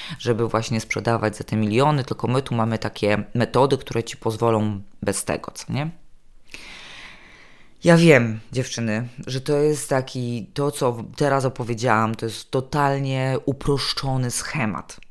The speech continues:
tego, jak tam począt-, po-, po-, początkuje,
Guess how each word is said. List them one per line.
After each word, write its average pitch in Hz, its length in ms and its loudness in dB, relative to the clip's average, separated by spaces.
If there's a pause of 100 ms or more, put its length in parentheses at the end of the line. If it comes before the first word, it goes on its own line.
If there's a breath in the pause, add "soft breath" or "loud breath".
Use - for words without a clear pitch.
(560)
tego, 123 600 0 (440)
jak 127 440 2
tam 120 540 0 (1200 soft breath)
począt-, 127 460 0 (220)
po-, - 240 -2 (160)
po-, 123 120 -2
początkuje, 131 680 0